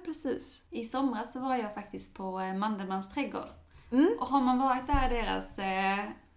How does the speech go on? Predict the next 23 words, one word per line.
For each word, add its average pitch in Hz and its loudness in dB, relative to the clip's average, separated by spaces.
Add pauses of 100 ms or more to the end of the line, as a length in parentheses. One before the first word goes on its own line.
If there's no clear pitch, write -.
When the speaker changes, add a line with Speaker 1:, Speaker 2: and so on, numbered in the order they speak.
(100)
Speaker 2:
växthus - -8
så 233 -10
ser 220 -6
man 185 -6
deras 190 -8
tomatodling. 202 -2 (1000)
Alltså 208 -6
det 220 -6
är 220 -8
så 247 -8
mycket 247 -2
tomater 233 -2 (100)
och - -12
så - -14
högt 240 -12
i 226 -8
tak 226 -4
så 196 -12
att - -18 (280)
wow, 208 -2
säger 202 -8
jag 196 -6
bara. 202 -4